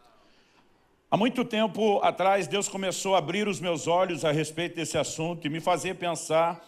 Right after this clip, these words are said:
né, a respeito do assunto do amor para com o Senhor. Eu me lembro que mais ou menos entre março ou abril de mil novecentos e noventa e quatro, eu estava logo no início do meu ministério pastoral,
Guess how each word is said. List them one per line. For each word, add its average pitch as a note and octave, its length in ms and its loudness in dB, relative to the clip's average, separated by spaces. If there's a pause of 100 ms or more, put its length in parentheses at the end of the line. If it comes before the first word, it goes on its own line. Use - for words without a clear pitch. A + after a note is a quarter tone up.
(280)
né, D#3+ 400 2
a D3 80 0
respeito D#3+ 500 -2
do D#3 80 4
assunto D3+ 520 -2
do C#3+ 160 -4
amor D3+ 300 0
para D#3 160 -4
com C3+ 140 -4
o B2 40 -4
Senhor. G#2 320 -6 (420)
Eu C#3+ 60 -6
me F#3 80 -2
lembro G#3+ 220 -2
que - 80 -4
mais G#3 240 0
ou G3+ 40 -2
menos G3+ 240 -6
entre F3 240 -6
março G3 640 -4
ou E3 160 0
abril D#3 560 0 (420)
de D#3 600 -2
mil C#3+ 380 0
novecentos F3 460 -2
e - 20 -8
noventa D3+ 360 -6
e D3 60 -8
quatro, - 520 -2
eu - 60 -16
estava F#3+ 280 -2
logo G3 200 0
no F3 100 -4
início F3 280 -6
do C#3+ 80 -6
meu D3+ 120 -2
ministério D3 400 -2
pastoral, B2+ 640 -2